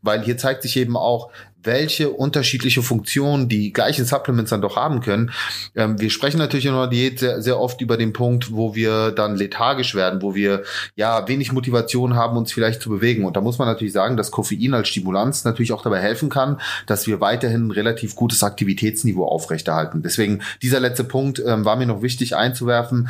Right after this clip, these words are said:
Also auch strategisch eingesetzt, einfach wichtig, um sein, ich sag mal, seinen Kalorienverbrauch weiterhin auf einem guten, konstanten Niveau zu halten.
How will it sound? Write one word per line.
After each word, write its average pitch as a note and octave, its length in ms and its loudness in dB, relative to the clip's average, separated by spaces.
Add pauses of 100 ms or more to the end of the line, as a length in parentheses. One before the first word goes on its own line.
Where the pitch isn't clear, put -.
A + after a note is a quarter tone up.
(200)
Also A2 200 0
auch A#2+ 180 0
strategisch A#2+ 520 0
eingesetzt, G#2+ 560 0
einfach G#2 320 0
wichtig, A#2+ 320 0
um G#2 220 -2
sein, G2 340 0 (240)
ich - 60 -6
sag - 160 -2
mal, A2 80 -2
seinen G#2+ 160 0
Kalorienverbrauch A2 960 0
weiterhin G#2+ 440 0
auf G2 200 -4
einem G2+ 140 2
guten, B2 300 2
konstanten G2 480 0
Niveau G2 240 0
zu F#2+ 180 -4
halten. F2 400 -2